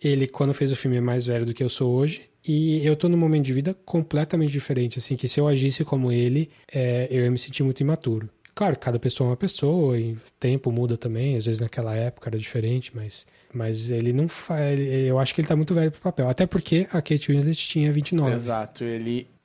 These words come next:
Speaker 2: ele é treze anos mais velho que a Kate Winslet.
Speaker 1: Então, ele tinha quarenta e dois, ela tinha vinte e nove.
Speaker 2: Sim.
Speaker 1: Mas enfim, problema menor.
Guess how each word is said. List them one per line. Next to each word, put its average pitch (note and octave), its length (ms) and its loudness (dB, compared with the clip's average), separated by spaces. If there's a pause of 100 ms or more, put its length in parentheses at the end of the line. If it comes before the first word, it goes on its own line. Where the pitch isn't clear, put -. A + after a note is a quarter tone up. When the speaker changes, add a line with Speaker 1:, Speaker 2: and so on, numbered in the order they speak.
(160)
Speaker 2:
ele A#2 220 -4
é B2 80 0
treze D#3 380 0
anos B2+ 180 0
mais A#2 160 -2
velho G#2+ 180 -4
que - 120 -14
a - 40 -16
Kate G#2+ 220 -8
Winslet. G#2+ 480 -14 (320)
Speaker 1:
Então, B2 320 -4 (280)
ele A2+ 180 -6
tinha - 220 -6
quarenta A#2+ 320 -2
e C3 40 -2
dois, D3 240 2
ela E3+ 140 2
tinha E3+ 160 0
vinte D#3+ 160 0
e E3+ 40 0
nove. G#2+ 280 -4
Speaker 2:
Sim. G2+ 120 -12 (580)
Speaker 1:
Mas D#3 200 0
enfim, B2 320 -2 (120)
problema B2+ 380 2
menor. B2+ 420 2